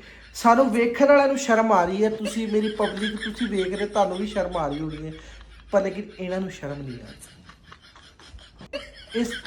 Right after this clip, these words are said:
ਬਹੁਤ ਸੱਚੀ ਲੋਕੀ ਕਹਿੰਦੇ ਨੇ ਕਲਯੁਗ ਆਉਣਾ, ਮੈਂ ਕਹਿੰਦਾ ਕਲਯੁਗ ਆ ਚੁੱਕਿਆ ਹੈ। ਇਸ ਤੋਂ ਵੱਧ ਕੋਈ ਕਲਯੁਗ ਨਹੀਂ ਹੈਗਾ, ਇਸ ਤੋਂ ਵੱਧ ਕੋਈ ਕਲਯੁਗ ਨਹੀਂ। ਇਹਨਾਂ ਕੁੜੀਆਂ ਕਰਕੇ ਨਾ ਚੰਗੀਆਂ ਕੁੜੀਆਂ ਬਦਨਾਮ ਨੇ,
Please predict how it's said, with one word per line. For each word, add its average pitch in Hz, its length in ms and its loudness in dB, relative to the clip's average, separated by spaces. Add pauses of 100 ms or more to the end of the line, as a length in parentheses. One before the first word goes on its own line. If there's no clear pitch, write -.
(140)
ਬਹੁਤ 220 400 0
ਸੱਚੀ 233 420 -2
ਲੋਕੀ 220 300 2
ਕਹਿੰਦੇ 220 200 0
ਨੇ 247 100 0
ਕਲਯੁਗ 202 500 0
ਆਉਣਾ, 202 200 0
ਮੈਂ 196 200 -4
ਕਹਿੰਦਾ 202 220 -6
ਕਲਯੁਗ 190 600 -8 (140)
ਆ 147 180 0
ਚੁੱਕਿਆ 135 400 -14
ਹੈ। - 60 -18 (420)
ਇਸ 226 140 -2
ਤੋਂ 240 220 0
ਵੱਧ 214 280 2
ਕੋਈ 190 360 0
ਕਲਯੁਗ 165 500 0
ਨਹੀਂ 170 140 -6
ਹੈਗਾ, 151 200 -6
ਇਸ 180 100 -4
ਤੋਂ 170 160 -8
ਵੱਧ 160 140 -6
ਕੋਈ 147 340 -6
ਕਲਯੁਗ 139 400 -6
ਨਹੀਂ। 139 80 -8 (460)
ਇਹਨਾਂ 233 340 6
ਕੁੜੀਆਂ 196 400 -2
ਕਰਕੇ 165 360 -4
ਨਾ 185 120 -10 (280)
ਚੰਗੀਆਂ 175 420 -2
ਕੁੜੀਆਂ 151 300 -8
ਬਦਨਾਮ 120 340 -10
ਨੇ, 117 280 -16